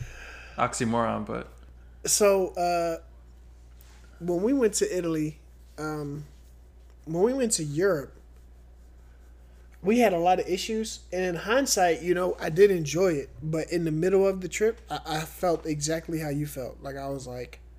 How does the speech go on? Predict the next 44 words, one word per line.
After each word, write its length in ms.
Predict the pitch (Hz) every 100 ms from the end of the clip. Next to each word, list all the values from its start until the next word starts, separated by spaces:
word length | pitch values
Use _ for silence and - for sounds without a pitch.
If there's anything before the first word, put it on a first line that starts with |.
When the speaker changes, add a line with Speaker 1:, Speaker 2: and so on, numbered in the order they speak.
| - - - - - - - -
Speaker 1:
it 100 | 160
got 220 | 185 170
to, 400 | - 175 165 156
we 160 | 160 233
was 120 | 190
there 140 | 175
for, 140 | 165 160
like, 160 | 143 143 - - - - - - - - -
I 60 | 147
wanna 220 | 180 202
say 140 | -
Speaker 2:
Yeah, 240 | 127 113 107
that's 200 | 92 110 170
Speaker 1:
seventeen 60 |
Speaker 2:
too 160 | 151 104
long. 100 | 98
Speaker 1:
days. 180 | 101 - - - - - - - - - - - -
Um, 380 | 143 147 135 139 - - -
all, 260 | 165 175 170 -
all 220 | 165 175
in 120 | 165
Europe. 200 | 156 143 - - - - - - - - - - - -
I 80 |
didn't 240 | 285 - 247
feel 180 | 247 247
like 140 | 226
it 100 | 208
was 180 | 202 165
that 180 | 185 165
long 440 | 175 190 175 156 - -
until 260 | 160 196 170
we 80 |
got 180 | 165 165
to 220 | - - 170
Italy, 280 | 165 139
though, 240 | 135 127 127 -
because 680 | - 180 165 156 - - - -
we 140 | 160 180
spent 260 | - 214 180
a 60 |
couple 220 | 214 208 190
days 200 | 185 175
in 80 |
Paris, 480 | 165 180 156 143 -